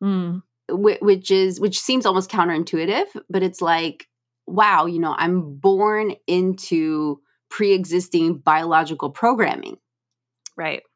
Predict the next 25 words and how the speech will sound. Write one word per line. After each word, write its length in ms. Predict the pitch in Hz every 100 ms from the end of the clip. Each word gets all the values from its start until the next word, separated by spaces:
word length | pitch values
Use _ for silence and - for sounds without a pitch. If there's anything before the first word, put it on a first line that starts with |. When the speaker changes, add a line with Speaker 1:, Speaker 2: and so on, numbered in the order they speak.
| _
Speaker 2:
And 120 | 175 180
it 120 | 175
doesn't 220 | 196 202
Speaker 1:
Right. 260 | 214 196 -
Speaker 2:
necessarily, 1300 | 180 185 185 190 185 196 185 180 165 160 156 147 - _ - - _ _ 147 -
a 80 | 180
weird 240 | 175 196
way 120 | 175 165
to 100 | 151
say 160 | 196
it, 80 | 156
like, 180 | 143 135
make 400 | 143 175 190 170
me 180 | 175 175
who 200 | 180 165
I 200 | 143 139
am. 480 | 156 143 151 226 311
Like, 220 | 143 139 -
I, 240 | 143 160 - -
I 180 | 165 165
can 760 | - - 185 190 202 226 226 220
technically 680 | 202 170 190 170 185 190
sort 460 | 185 - - 180 180
of 140 | 175
exist 840 | 151 156 139 131 185 - - -